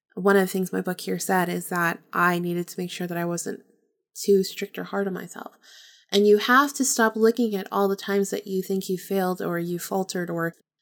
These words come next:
you haven't done well enough or that you are just, like, one little peon and you can't affect anything and turn around and say, "Oh, actually, no, I do." And when you get to that, my hope for you is that you feel as happy and as excited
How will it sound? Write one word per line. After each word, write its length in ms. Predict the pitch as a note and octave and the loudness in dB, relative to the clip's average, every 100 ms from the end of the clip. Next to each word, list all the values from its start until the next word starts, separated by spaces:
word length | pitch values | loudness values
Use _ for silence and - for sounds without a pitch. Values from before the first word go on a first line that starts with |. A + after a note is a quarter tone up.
| _ | _
you 100 | G3 | -2
haven't 200 | F#3+ F#3 | 0 0
done 180 | F#3 F3+ | 0 0
well 160 | F#3 | 0
enough 320 | F3 E3+ E3+ - | 0 0 -2 -2
or 100 | F3 | 0
that 220 | E3+ - | 0 0
you 100 | G3 | 0
are 40 | F#3 | 0
just, 200 | F#3+ - | -2 -2
like, 120 | F#3 | 0
one 200 | F#3+ F#3+ | 0 0
little 160 | F3 | -2
peon 400 | F3 - F#3+ F3 | -4 -2 0 0
and 120 | E3 E3+ | -2 -6
you 60 | |
can't 240 | F3+ F#3 - | -6 -8 -6
affect 320 | F#3 F#3+ - | -6 -8 -6
anything 380 | E3 E3+ E3+ - | -6 -6 -6 -8
and 100 | F#3+ | -2
turn 140 | C#4 | 0
around 180 | D4 B3 | 2 0
and 100 | A3+ | 0
say, 120 | B3 | -2
"Oh, 200 | - D4 - | 0 0 0
actually, 320 | C4 - A3 | -2 -2 0
no, 140 | G3+ | 0
I 60 | F3 | 0
do." 300 | G#3+ G3+ - _ _ _ _ | 0 0 -2 _ _ _ _
And 360 | A3 G#3+ G3+ G#3+ _ _ G#3+ | 2 4 2 0 _ _ 0
when 400 | G#3+ B3 D4+ C#4 | 4 6 6 6
you 260 | G#3 F#3 | 4 0
get 220 | F3+ F#3+ - | -2 -6 -4
to 100 | F#3+ | -4
that, 300 | E3+ E3+ - _ | -2 -2 -4 _
my 280 | F#3+ G3 G#3+ | -2 2 2
hope 260 | G3 G3 - | 0 -6 -6
for 80 | F3 | -6
you 340 | F3 F3 E3+ | -2 -2 -4
is 200 | - F#3 | -8 -8
that 260 | F#3 F3+ - | -4 -4 -4
you 380 | F3+ F3 E3+ F3 _ _ _ | -4 -2 -4 -10 _ _ _
feel 180 | - G#3 | 2 4
as 120 | G3+ | 4
happy 360 | - F#3 F#3+ F#3+ | 4 0 2 0
and 80 | F3+ | -2
as 160 | F3 | -4
excited 720 | G#3 G3 - F#3 F#3 F3+ F3 | -8 -12 -6 -4 -2 -2 -4